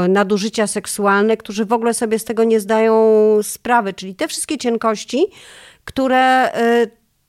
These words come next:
tak bardzo trudno, e, wyrazić na przykład w sądzie, kiedy dochodzi do, do sprawy, kiedy ofiara, e, jest atakowana przez obrońców oskarżonego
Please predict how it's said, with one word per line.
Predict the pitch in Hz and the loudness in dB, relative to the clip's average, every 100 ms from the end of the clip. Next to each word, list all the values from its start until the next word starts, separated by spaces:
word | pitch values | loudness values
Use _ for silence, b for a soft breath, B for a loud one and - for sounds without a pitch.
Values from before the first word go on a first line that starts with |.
| _ 107 - _ | _ -20 -20 _
tak | 262 220 | -4 2
bardzo | 302 277 269 | 2 2 -6
trudno, | - 330 269 220 208 208 240 - | -4 -2 0 0 2 2 2 -2
e, | - 214 214 214 208 202 - - | -2 0 2 2 0 -2 -8 -4
wyrazić | 208 254 285 247 - | -2 0 -2 -6 -8
na | 262 | -8
przykład | 269 302 311 | -4 -4 -2
w | - | -2
sądzie, | - 370 269 185 | 2 2 2 -2
kiedy | 185 170 | -6 -6
dochodzi | 185 185 190 190 | -6 -4 -6 -4
do, | 202 | -6
do | 107 202 | -4 -6
sprawy, | 190 - 254 240 170 156 | -6 -4 0 0 0 -6
kiedy | - 175 180 214 B B B | -6 -6 -2 -4 B B B
ofiara, | 196 - 254 247 247 254 262 | -8 -2 0 2 4 2 0
e, | - 226 233 226 226 b b b _ | -2 -2 0 -2 -4 b b b _
jest | 233 - 226 | -4 -4 -6
atakowana | - 240 240 233 233 226 220 | -6 -4 -2 0 2 2 0
przez | - 233 208 | -2 -6 -4
obrońców | 220 220 220 226 226 208 | -2 0 0 0 -4 -6
oskarżonego | 226 - 226 202 220 220 208 202 214 226 226 | -8 -4 -4 0 0 2 0 0 2 2 2